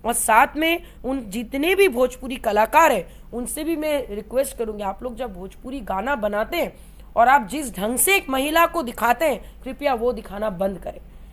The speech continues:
क्योंकि आप जो जो चीज़ दिखाएंगे वो सारी चीज़ें आपके घर में, आपके माँ में भी है, बहन में भी है,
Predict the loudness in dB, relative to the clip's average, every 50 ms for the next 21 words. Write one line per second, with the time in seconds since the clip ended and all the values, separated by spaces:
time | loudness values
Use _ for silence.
0 | -16 -12 -10 -6 0 4 6 6 6 6 4 0 2 2 4 4 4 2 2 2
1 | 0 0 0 -2 -4 -4 -2 0 0 0 -2 -4 -4 -4 -4 -2 2 6 6 6
2 | 6 4 2 0 -2 -6 -4 0 4 4 4 4 2 -4 -6 -4 -2 -2 -2 -2
3 | -2 -4 -4 -4 -4 -6 -6 -6 -4 -6 -4 -4 -6 -6 -8 -6 -2 0 0 0
4 | 0 -4 -12 -20 -20 -20 -16 -8 -4 0 2 4 4 2 2 -2 -2 -2 -2 0
5 | 2 2 2 0